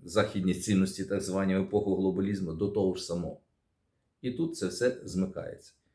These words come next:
І це змикається в, е, в тому форматі нового світового порядку, який зараз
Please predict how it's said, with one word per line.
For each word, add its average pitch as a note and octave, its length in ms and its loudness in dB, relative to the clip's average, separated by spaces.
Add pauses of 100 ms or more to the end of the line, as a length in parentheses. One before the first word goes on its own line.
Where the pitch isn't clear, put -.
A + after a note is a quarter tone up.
(380)
І - 40 -14
це E3+ 160 -2
змикається A#2+ 640 8
в, F#2 120 4
е, F2 880 2
в - 40 -10
тому G2 200 4
форматі F#2+ 540 0
нового F#2 280 4
світового D#2+ 480 -2
порядку, - 480 -2
який D#2+ 260 -6
зараз D#2 460 -2